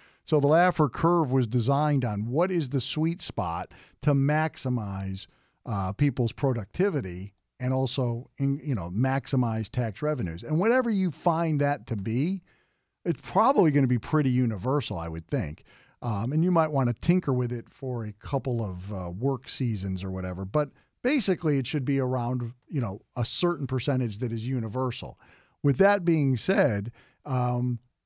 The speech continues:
if you were to just follow even the twenty eighteen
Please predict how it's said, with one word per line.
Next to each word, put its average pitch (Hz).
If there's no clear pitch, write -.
if 185
you 160
were 156
to 156
just 139
follow 143
even 185
the 143
twenty 160
eighteen 147